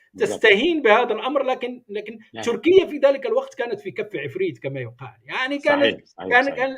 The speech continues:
Speaker 2: لا يعرف ما الطريق الذي ستأخذه، وكانت
Speaker 1: أنا
Speaker 2: مطمع لحلفاء وحروب وجيوش وأشياء كبيرة جدًا.
Speaker 1: أنا عايز أقول للناس، عايز أقول للناس
Speaker 2: نعم.
Speaker 1: إنه، إنه وصل الأمر في رد الاعتبار إن تم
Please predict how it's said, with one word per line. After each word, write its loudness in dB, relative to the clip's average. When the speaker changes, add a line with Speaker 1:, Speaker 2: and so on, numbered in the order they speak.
Speaker 2:
لا 6
يعرف 2
ما -6
الطريق -2
الذي -2
ستأخذه، -6
وكانت 0
Speaker 1:
أنا -2
Speaker 2:
مطمع -2
لحلفاء 0
وحروب 0
وجيوش -8
وأشياء -10
كبيرة -10
جدًا. -6
Speaker 1:
أنا 0
عايز 4
أقول 4
للناس، 0
عايز -2
أقول 0
للناس -2
Speaker 2:
نعم. -2
Speaker 1:
إنه، -2
إنه -2
وصل 2
الأمر -2
في -2
رد 0
الاعتبار -2
إن -2
تم -2